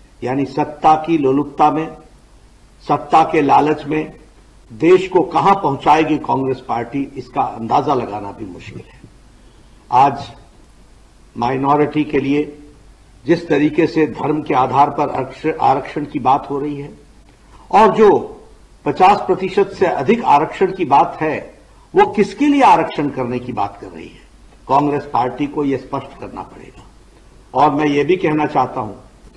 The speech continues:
देश भूल न जाए, यूपीए की सरकार में इन्होंने एक ऐसा कानून बहुसंख्यक समाज के खिलाफ बनाया था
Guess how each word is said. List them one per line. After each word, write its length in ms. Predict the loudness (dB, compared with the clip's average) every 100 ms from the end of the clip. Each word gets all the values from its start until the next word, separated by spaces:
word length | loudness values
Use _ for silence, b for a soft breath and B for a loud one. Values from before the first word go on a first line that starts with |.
| -20 -20 -6
देश 340 | 0 2 0
भूल 400 | -4 0 2 2
न 60 | 2
जाए, 480 | 4 4 2 -4 -14 -20 _ _ -20 _ -14
यूपीए 520 | -2 0 0 2 2 2
की 180 | 0
सरकार 600 | -4 -2 -4 2 6 6
में 440 | 4 0 0 -2 -8 b b b b
इन्होंने 400 | 0 2 2 2
एक 100 | 0
ऐसा 420 | 0 -4 4 4
कानून 640 | 4 2 2 2 0 -2 -2
बहुसंख्यक 720 | 0 0 0 -4 -2 -4 -2
समाज 360 | -2 2 2 0
के 100 | -6
खिलाफ 360 | -4 0 2 0
बनाया 400 | -4 -6 -6 -6
था 540 | 0 0 0 -4 -16